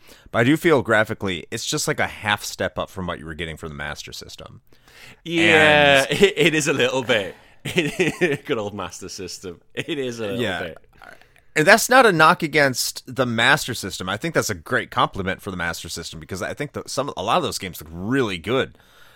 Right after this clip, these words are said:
Speaker 1: But
Speaker 2: Mm.
Speaker 1: if, if, like, if you're talking about you're getting a new system with Streets of Rage, does it look better than anything you're getting on the Master System? Yes. Yes, it does.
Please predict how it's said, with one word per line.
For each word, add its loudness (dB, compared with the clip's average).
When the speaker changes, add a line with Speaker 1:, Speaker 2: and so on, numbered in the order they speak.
Speaker 1:
But 2
Speaker 2:
Mm. -4
Speaker 1:
if, -2
if, -6
like, -6
if -6
you're -10
talking 2
about 2
you're 0
getting 2
a 0
new 0
system -4
with -8
Streets -8
of -8
Rage, -4
does -2
it -10
look -8
better -2
than -2
anything -4
you're -4
getting -2
on -4
the -6
Master -2
System? -6
Yes. 0
Yes, 2
it -4
does. -2